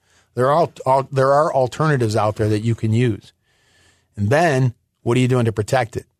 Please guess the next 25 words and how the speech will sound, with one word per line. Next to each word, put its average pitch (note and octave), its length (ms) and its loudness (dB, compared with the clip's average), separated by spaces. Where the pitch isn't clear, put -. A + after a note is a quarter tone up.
Remember A2+ 240 0
I A#2+ 60 2
talked A#2 280 -2
about A2+ 220 -2
these, A2+ 180 -2
what A#2+ 160 -2
if, A#2+ 260 -4
if A2 140 -14
spouse B2 340 -2
passes A2 440 -2
away, A2+ 300 0
what G#2 180 0
happens? A#2 480 -4
If - 60 -12
I A2+ 100 0
asked C3+ 280 0
you C3 80 0
that G#2 200 -2
question, G2+ 480 -4
what A2 220 -2
would A#2+ 100 0
happen G#2 240 -2
to B2 60 2
your A#2+ 60 0
plan? F3 300 -2